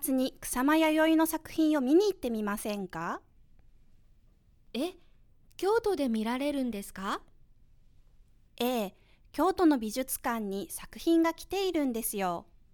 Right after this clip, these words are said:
Speaker 2: へえ、全然知りませんでした。
Speaker 1: 畳の部屋に作品が飾ってあって、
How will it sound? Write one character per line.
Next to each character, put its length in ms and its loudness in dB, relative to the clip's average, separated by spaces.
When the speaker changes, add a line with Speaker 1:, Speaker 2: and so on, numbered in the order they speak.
Speaker 2:
へ 500 0
え、 80 -8
全 300 0
然 260 -2
知 160 -6
り 100 -4
ま 160 -2
せ 200 -6
ん 60 -6
で 120 -4
し 100 -8
た。 300 -6
Speaker 1:
畳 380 2
の 120 6
部 140 -4
屋 160 4
に 180 0
作 240 -10
品 280 0
が 100 0
飾 280 -4
っ 60 -4
て 200 -2
あ 60 0
っ 40 -18
て、 360 -8